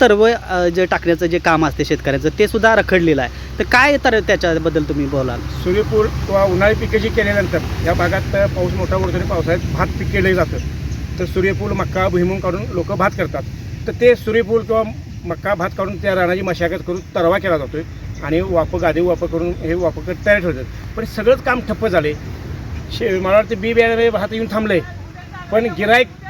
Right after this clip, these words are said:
Speaker 2: त्या ठिकाणी गिराईक पण नाही आहे. का? तर शेतात मूळचं रब्बी पीक आहे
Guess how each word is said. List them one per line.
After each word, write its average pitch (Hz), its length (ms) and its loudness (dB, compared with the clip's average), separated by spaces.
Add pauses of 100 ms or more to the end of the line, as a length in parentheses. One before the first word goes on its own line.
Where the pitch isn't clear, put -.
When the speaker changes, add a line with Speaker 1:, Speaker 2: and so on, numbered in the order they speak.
(260)
Speaker 2:
त्या 202 80 -4
ठिकाणी 214 280 -4
गिराईक 208 320 2
पण 240 120 -2
नाही 175 180 2
आहे. 135 80 -2
का? 214 280 0 (380)
तर 220 80 -10
शेतात 226 320 -2 (380)
मूळचं 208 500 4
रब्बी 233 240 2
पीक 240 220 -4
आहे 190 160 4